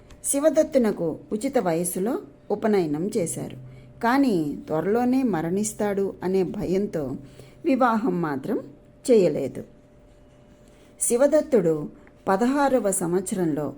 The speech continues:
మృతి చెందగా బ్రహ్మచారిగా మరణించిన వాని వంశం అంతా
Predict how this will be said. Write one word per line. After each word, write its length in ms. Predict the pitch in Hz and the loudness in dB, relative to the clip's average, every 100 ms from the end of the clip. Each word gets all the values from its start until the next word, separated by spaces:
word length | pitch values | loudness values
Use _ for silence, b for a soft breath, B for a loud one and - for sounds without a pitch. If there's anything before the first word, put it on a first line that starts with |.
| - | -6
మృతి 260 | 175 - 185 | -6 -4 -2
చెందగా 460 | 208 185 180 262 403 B B B B | -2 -2 -2 -2 -4 B B B B
బ్రహ్మచారిగా 880 | 185 208 247 311 294 285 269 254 247 | 2 4 6 4 4 2 2 0 0
మరణించిన 600 | 226 208 208 202 185 180 | 0 -2 -2 -2 0 0
వాని 280 | 175 165 160 | 0 0 -2
వంశం 540 | 165 170 196 233 170 - - - | -2 -2 -2 -2 -4 -8 -12 -4
అంతా 380 | 202 214 202 | -2 0 -2